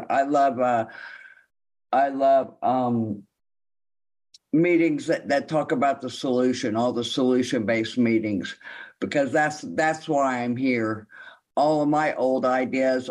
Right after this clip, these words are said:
aren't gonna work, and I'm, and I hate to say, but your old ideas aren't gonna work <laughs> for me either. <laughs> I need, uh, all the ideas that, that, that I have, I have, uh, gotten from, from the big book of,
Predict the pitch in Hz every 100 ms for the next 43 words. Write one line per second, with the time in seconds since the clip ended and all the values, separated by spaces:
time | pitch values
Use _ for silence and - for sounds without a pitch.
0 | - 131 120 131 127 123 120 120 113 -
1 | _ 127 139 135 131 - 160 165 165 190
2 | 185 - - 180 170 147 120 170 147 139
3 | 135 127 127 120 135 135 135 135 - 135
4 | 127 135 - - 202 180 185 151 139 165
5 | 156 165 - - 147 147 _ - 175 -
6 | 185 190 - 196 - 180 170 - 165 _
7 | 262 262 269 208 _ _ _ _ _ 143
8 | 175 175 170 160 151 147 139 113 _ 131
9 | 156 151 151 143 143 117 147 143 139 147
10 | 131 - 143 139 - - 135 123 127 147
11 | 143 117 - 131 147 135 131 127 113 -
12 | _ _ _ _ - 156 - - - 165
13 | 139 117 147 135 135 113 143 113 143 143
14 | 135 120